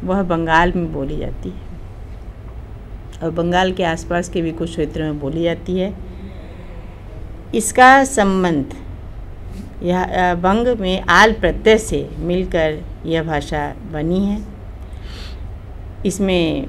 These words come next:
यह भाषा बहुत ही अपने सौंदर्य के कारण काफ़ी लोग इसको जानते हैं, इससे परिचित हैं और इसको सीखना भी चाहते हैं।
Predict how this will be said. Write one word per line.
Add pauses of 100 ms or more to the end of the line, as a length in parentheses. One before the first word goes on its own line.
(260)
यह
भाषा
बहुत
ही
अपने
सौंदर्य
के
कारण (480)
काफ़ी (440)
लोग
इसको
जानते
हैं,
इससे
परिचित
हैं
और
इसको
सीखना
भी
चाहते
हैं।